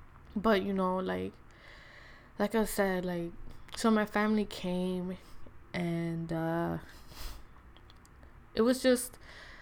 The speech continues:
you know, I'm glad I had so much support. S-, and then, like, luckily everything was recorded. Like, this nigga, the fight was recorded, him following me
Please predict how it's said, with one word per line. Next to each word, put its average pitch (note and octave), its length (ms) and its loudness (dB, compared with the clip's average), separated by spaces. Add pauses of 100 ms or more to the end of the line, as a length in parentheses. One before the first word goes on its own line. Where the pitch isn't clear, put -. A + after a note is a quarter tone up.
(800)
you G#3+ 100 4
know, G#3 120 6
I'm G3 140 4
glad A3 320 10
I G3+ 100 6
had G3+ 200 2
so - 140 -2
much F#3+ 220 0
support. G3 720 4 (680)
S-, - 240 -12
and F3+ 200 2
then, F3+ 160 0
like, E3+ 580 -2 (800)
luckily A#3+ 560 8
everything C4 720 8
was G#3 240 10
recorded. F3+ 880 6 (520)
Like, F3 340 4
this B3+ 260 12
nigga, A#3 360 8
the F#3+ 120 10
fight A#3 360 12
was A#3 220 6
recorded, A3+ 560 8
him G3+ 240 4 (140)
following A#3 520 10
me A#3 340 4